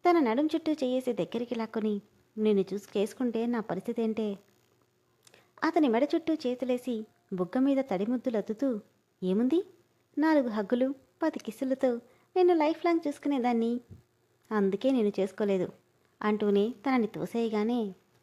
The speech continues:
"అరవింద్." "స్టెల్లా, నీ డ్రెస్సెస్ మొత్తం కలెక్ట్ చేసుకుని వెళ్ళి ప్రాక్టీస్ చేయి," అని సీరియస్ టోన్తో చెప్పడంతో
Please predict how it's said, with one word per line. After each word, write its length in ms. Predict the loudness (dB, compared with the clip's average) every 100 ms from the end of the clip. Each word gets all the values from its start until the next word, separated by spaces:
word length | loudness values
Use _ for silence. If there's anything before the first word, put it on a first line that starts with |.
| -6
"అరవింద్." 560 | 0 2 2 0 -2 -6 -16 _ _ _ _ -20 _ _ _ _ _ _ -20 _ _ _ _ -10
"స్టెల్లా, 440 | 0 2 2 0 -6 _ _ _ _ _ _ _ 4
నీ 120 | 4
డ్రెస్సెస్ 360 | 4 0 -4
మొత్తం 260 | -4 -2 0
కలెక్ట్ 320 | 2 0 0
చేసుకుని 520 | -2 -4 -4 -2 -2 -4 -4
వెళ్ళి 240 | -2 -2
ప్రాక్టీస్ 520 | 0 -2 0 -6 -6
చేయి," 100 | -8 -8 -14 -14 _ _ -2
అని 280 | 2 4 2
సీరియస్ 480 | 0 0 2 0 0
టోన్తో 400 | -4 -2 -2 -4
చెప్పడంతో 720 | -4 -4 -2 -2 0 -2 -2